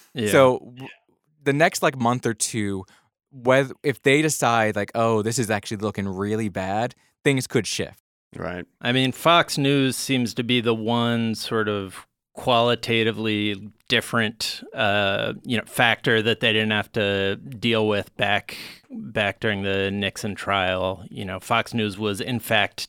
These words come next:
Speaker 1: designed specifically by a Nixon advisor who never thought he should have been impeached,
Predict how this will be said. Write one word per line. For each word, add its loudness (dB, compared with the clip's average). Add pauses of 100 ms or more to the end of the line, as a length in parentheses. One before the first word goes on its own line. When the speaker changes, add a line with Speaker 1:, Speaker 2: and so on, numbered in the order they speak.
Speaker 1:
designed 0
specifically -4
by -2 (420)
a 2
Nixon 2
advisor 0
who -4
never 0
thought -2
he -8
should -4
have -10
been -4
impeached, -8